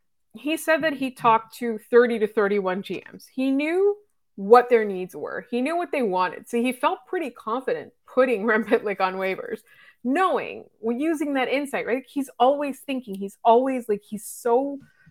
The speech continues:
smart and calculating. Like, he's, he's doing his homework, right? And he was talking about, like, "It's not about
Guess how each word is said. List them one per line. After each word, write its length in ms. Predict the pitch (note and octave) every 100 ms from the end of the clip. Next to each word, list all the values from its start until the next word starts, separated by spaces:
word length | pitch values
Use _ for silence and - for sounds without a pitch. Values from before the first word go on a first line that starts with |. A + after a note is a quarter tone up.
| _ _ _
smart 440 | - - G#3+ A3+
and 120 | A3+ G#3
calculating. 760 | - G#3+ A3 A3+ F#3 E3+ F3+
Like, 160 | F3+ G#3
he's, 240 | A#3 G#3+
he's 300 | G3+ A3+ G3+
doing 320 | A#3 A#3 A#3+
his 120 | A3
homework, 440 | - C4+ C#4 A#3+ -
right? 180 | G3 A#3+
And 80 | C4
he 80 |
was 120 | C#4 C#4
talking 260 | D4 D4
about, 120 | C#4+
like, 140 | C4 B3+
"It's 240 | A3+ A3+
not 220 | A#3+ B3
about 460 | C4+ G#3+ G#3 G#3 G#3